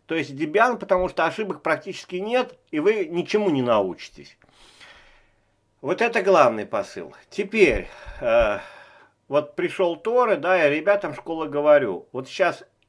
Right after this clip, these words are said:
есть возможность, и бомбите Linux. Надо начинать с Linux. То есть,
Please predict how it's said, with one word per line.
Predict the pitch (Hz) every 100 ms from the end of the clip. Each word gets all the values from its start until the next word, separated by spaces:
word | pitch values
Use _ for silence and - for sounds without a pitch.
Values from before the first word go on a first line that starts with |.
| _
есть | 117 160 247 220
возможность, | 185 143 147 104 85 71 _ _ _ _ _ _ _ _ _ _ _
и | 165 220 220 139
бомбите | 135 156 143 165 196 202 190 - - _ _ _ -
Linux. | 143 156 127 90 76 - _ _ _ _ -
Надо | 120 165 214 214
начинать | 196 - 151 165 175
с | -
Linux. | 170 151 101 80 - -
То | 165
есть, | 185 147